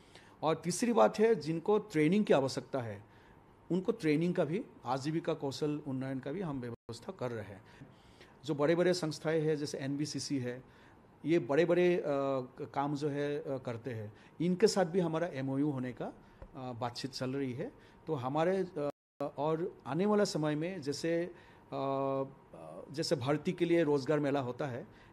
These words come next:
इसी प्रकार जो है हमारे जो श्रम शक्ति है, उनका स्किल मैपिंग के आधार पे हम लोग इंडस्ट्री के साथ और इस जो बड़े-बड़े संगठन हैं, इनके लिए रोजगार रैली या मेला टाइप का हम लोग, अ, व्यवस्था करेंगे, जो वहीं से रिक्रूट हो सकता है,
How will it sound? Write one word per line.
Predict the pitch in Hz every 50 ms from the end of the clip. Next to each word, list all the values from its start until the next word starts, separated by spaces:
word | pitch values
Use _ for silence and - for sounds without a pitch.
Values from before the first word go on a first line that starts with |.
| - -
इसी | 160 - - 220
प्रकार | - 190 180 185 180 165 165
जो | 151 165
है | 156 175 180
हमारे | 139 131 139 147 156 165 165
जो | 151 160 160
श्रम | - - 143 147 147
शक्ति | - 139 127 - - 143
है, | 127 120 151 220 - - - - - - 139
उनका | 135 135 - 147
स्किल | 131 - - - 185 196 185
मैपिंग | 165 147 - - 143 139
के | 135 131
आधार | 120 110 110 123 127 - -
पे | 101 95 95 - - - - - - - - -
हम | 135 139 151
लोग | 165 170 165 170 143
इंडस्ट्री | 131 135 123 147 143 - - 202 190
के | - 190
साथ | 190 202 202 214 208 - - - - - - - -
और | 170 - _ - 175
इस | 190 185 175
जो | 202 190
बड़े-बड़े | 147 147 147 165 175 175 175
संगठन | - 147 139 135 135 131 151 151 139
हैं, | 117 107 104 101 - - - - - 165
इनके | 175 185 185 185 240 226
लिए | 208 220 214
रोजगार | 170 143 135 139 139 127 131 156 156 165 170 180 - - - 135
रैली | 131 123 127 135 151 170 170 143 117 113 - - - - - - - - - -
या | 139 135 143 139
मेला | 139 131 127 135 143 151 156 143 135 - - - 151 131 -
टाइप | 143 139 135 - -
का | 143
हम | 131 131 127 123 131
लोग, | 147 147 147 - -
अ, | 135 127
व्यवस्था | 117 123 117 127 123 - - - - 131
करेंगे, | 127 127 127 156 190 196 226 262
जो | 240 143 147 175
वहीं | 180 160 143 147 135 160
से | 156 - 156
रिक्रूट | 135 120 - 151 151 147 -
हो | 127 139
सकता | 139 139 - - - 123
है, | 120 147 214